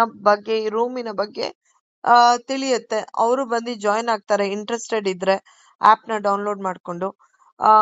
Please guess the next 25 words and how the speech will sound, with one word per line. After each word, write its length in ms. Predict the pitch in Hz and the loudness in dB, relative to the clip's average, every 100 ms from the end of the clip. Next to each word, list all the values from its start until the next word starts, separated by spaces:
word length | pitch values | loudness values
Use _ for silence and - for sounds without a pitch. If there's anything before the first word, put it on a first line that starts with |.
| 214 214 196 - | 4 2 -2 0
ಆ, 180 | 254 | 4
ಮತ್ತೆ 600 | 294 269 262 277 - 294 277 | 4 4 2 2 -2 -4 -4
ಇನ್ನೊಂದು 440 | 269 294 277 277 | -6 -6 -4 -6
ಸಣ್ಣ 240 | 269 247 254 | -4 -4 -4
ಟಿಪ್ 280 | 247 240 | -6 -6
ಏನಂದ್ರೆ, 760 | 226 220 214 226 247 - - _ - | -6 -4 -4 -2 -2 -4 -20 _ -4
ನಿಮ್ಗೆ 480 | 262 262 262 262 262 | -4 0 4 4 4
WhatsApp 760 | - 226 240 254 - 277 262 | 0 2 2 2 2 0 0
ನಲ್ಲಿ 320 | 254 247 254 | -4 -2 -2
ಒಂದು 420 | 262 233 233 226 - | -2 -4 -2 2 4
ಐದು 540 | 240 277 240 269 254 | 2 0 -2 0 0
ಗ್ರೂಪ್ 460 | 226 247 262 277 233 | -2 -8 -8 -8 -4
ಗೆ 160 | 277 | -4
ಕಳ್ಸುವಂತಹ, 1160 | - 240 233 - 254 240 233 247 240 247 285 330 _ _ _ - | 0 -2 -2 0 2 2 0 2 4 6 4 0 _ _ _ -2
ಆ, 360 | 226 233 226 233 | 4 6 8 4
ಪ್ರಾವಿಷನ್ 720 | - 226 214 240 247 302 285 | 2 2 2 0 -6 -6 -6
ಇದೆ, 220 | 240 190 220 - _ - | -4 -2 -4 -6 _ -4
ಅಥವಾ 480 | 226 - 247 233 | -4 2 4 6
ಐದು 340 | 214 247 247 262 | 4 0 -6 -8
ಸಿಂಗಲ್ 340 | - 233 254 | -8 -10 -10
ಪರ್ಸನ್ಸ್ 540 | 240 240 233 254 240 - | -6 -6 -6 -8 -12 -8
ಗೆ, 100 | 240 | -8
ಇಂಡಿವಿಜುವಲ್ಸ್ 580 | 233 247 240 233 233 - | -8 -12 -8 -8 -8 -8
ಗೆ 100 | 247 | -4
ಕಳಿಸ್ಬೋದು. 760 | 226 202 - 214 202 202 269 | -2 -4 -6 -4 -2 -2 -8